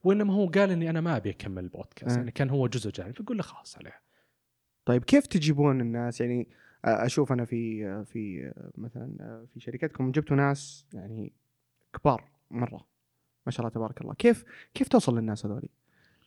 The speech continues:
Speaker 2: كيف توصل لتقول أنا عندي خدمة أقدر أقدم لك إياها، وظفني؟
Speaker 1: آه، أعتقد ال-، السؤال هو إذا أحد يبي منك خدمة أو يحتاج منك عمل، إيش في البداية؟ البداية عنده مشكلة
Speaker 2: مم.
Speaker 1: أو عنده هدف.
Speaker 2: مم.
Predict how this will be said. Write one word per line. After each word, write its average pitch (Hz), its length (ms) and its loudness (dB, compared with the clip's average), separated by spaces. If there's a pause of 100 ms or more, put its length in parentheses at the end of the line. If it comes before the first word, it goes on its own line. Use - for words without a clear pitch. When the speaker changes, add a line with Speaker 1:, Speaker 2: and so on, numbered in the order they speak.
(140)
Speaker 2:
كيف 202 200 10
توصل 175 580 10
لتقول 135 360 4
أنا 127 140 2
عندي 123 180 -2
خدمة 151 380 0
أقدر 127 300 -4
أقدم 117 240 -4
لك 104 160 -8
إياها، 117 320 -2 (580)
وظفني؟ 127 600 0 (960)
Speaker 1:
آه، 113 420 -2
أعتقد 185 440 2 (300)
ال-، 131 320 2
السؤال 170 540 0
هو 147 200 2
إذا 123 160 0
أحد 135 220 0
يبي 117 140 0
منك 120 260 0
خدمة 101 320 -4
أو 107 200 -2
يحتاج 110 380 0
منك 104 260 0
عمل، 98 260 -4 (640)
إيش - 220 4
في 107 80 -2
البداية؟ 101 300 0
البداية 214 340 2
عنده 185 200 2
مشكلة - 380 -2 (240)
Speaker 2:
مم. 127 180 2 (340)
Speaker 1:
أو 165 60 8
عنده 165 340 6
هدف. - 360 0 (120)
Speaker 2:
مم. 127 200 0